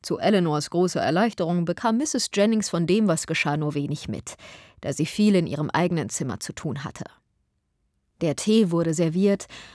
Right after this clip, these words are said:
und ab und zu klopfte es, zu Mariannes Enttäuschung jedoch immer nur an den Türen der Nachbarhäuser. Mit einem Mal ließ sich allerdings unmissverständlich auch an der eigenen Haustür ein lautes Klopfen hören.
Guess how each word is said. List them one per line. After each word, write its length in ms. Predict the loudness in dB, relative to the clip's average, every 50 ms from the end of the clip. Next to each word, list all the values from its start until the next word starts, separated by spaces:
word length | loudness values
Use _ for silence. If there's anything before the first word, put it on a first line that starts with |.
| -16 -8
und 120 | -6 -2 -2
ab 140 | -2 0
und 100 | -2 -2
zu 120 | 0 -2 -4
klopfte 500 | -4 -2 -4 -4 -4 -4 -4 -4 -2 -2
es, 460 | -2 -4 -2 -2 -2 -4 -4 -6 _ _
zu 180 | -10 -8 -6 -4
Mariannes 500 | 0 0 2 2 4 4 4 4 2 2
Enttäuschung 580 | -2 -4 -2 0 2 2 2 2 2 0 0
jedoch 260 | 0 0 -2 -2 -2 -2
immer 260 | 2 4 4 6 6
nur 220 | 4 4 2 2
an 120 | 0 -2 -2
den 160 | -2 -2 -4
Türen 360 | -6 -6 -4 -4 -2 -2 -2
der 120 | -2 -2
Nachbarhäuser. 760 | -2 -2 -4 -6 -6 -8 -8 -6 -8 -10 -8 -8 -10 -12 -12 -16 _ _ _ _ _ _ _ _ _ _ _ _ _ _ _ _ _ _ _ _ _ _ _ _ _ _ _ _ _ _ _ -4
Mit 160 | -2 0 4
einem 360 | 6 6 6 6 6 6 6
Mal 240 | 6 6 6 6 4
ließ 240 | 4 2 0 0 2
sich 260 | 0 0 0 0 -2
allerdings 420 | -2 0 0 0 0 0 -2 -2 -2
unmissverständlich 920 | 0 0 0 0 -2 -2 -2 -2 -2 0 -2 -2 -2 -2 -6 -6 -4 -4
auch 180 | -4 -4 -4 -4
an 120 | -4 -4 -4
der 160 | -4 -4 -4
eigenen 420 | -4 -4 -4 -4 -4 -4 -6 -4
Haustür 520 | -4 -4 -6 -6 -8 -12 -10 -8 -6 -6 -6
ein 120 | -6 -4
lautes 460 | -2 -2 -2 -4 -4 -6 -6 -6 -6
Klopfen 480 | -4 -2 -4 -4 -4 -4 -8 -6 -2 0
hören. 340 | 2 0 0 0 -4 -14